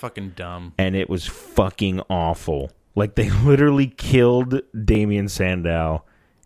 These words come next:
Speaker 2: in the span of five minutes.
Speaker 1: Yeah, that shit is so annoying. I, I wonder if they're like, Vince, like, "The fucking kids will love it. Come on, do this. Kids love mimicking stuff. They do it all the time."
Speaker 2: My
Speaker 1: Like,
Speaker 2: grandkids, they mimic me all the time. God
Speaker 1: Yeah.
Speaker 2: damn it.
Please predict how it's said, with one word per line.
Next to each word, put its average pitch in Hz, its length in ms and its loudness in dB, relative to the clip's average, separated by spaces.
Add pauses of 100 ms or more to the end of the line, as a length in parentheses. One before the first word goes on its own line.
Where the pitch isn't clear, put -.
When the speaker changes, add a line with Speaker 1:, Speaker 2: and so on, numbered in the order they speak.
Speaker 2:
in 101 160 0
the 95 80 0
span 95 380 -2
of 90 140 -4
five 87 400 0
minutes. 76 420 -8
Speaker 1:
Yeah, 127 520 -4
that 123 220 -6
shit - 300 -6
is 117 140 -10
so 120 320 -8
annoying. 113 420 -8
I, 113 140 -10 (440)
I 127 80 -6
wonder 165 240 -4
if 139 80 -8
they're 131 80 -4
like, 120 280 -6
Vince, 113 300 -12
like, 104 140 -12 (380)
"The 117 100 -8
fucking 151 400 0
kids 180 320 4
will 143 140 2
love 175 200 8
it. 131 140 2
Come 190 160 2
on, 117 340 6
do 190 180 4
this. 143 200 -4
Kids 170 300 4
love 190 240 4
mimicking 147 460 -2
stuff. 98 260 -12
They 135 120 -2
do 185 200 4
it 175 80 4
all 170 120 8
the 156 80 0
time." 123 420 0
Speaker 2:
My 92 160 4
Speaker 1:
Like, 104 100 2
Speaker 2:
grandkids, 113 480 4
they 117 100 4
mimic 123 380 4
me 117 120 2
all 120 200 4
the 123 140 4
time. 87 520 0
God 90 220 2
Speaker 1:
Yeah. 90 80 -10
Speaker 2:
damn 87 240 0
it. - 180 -4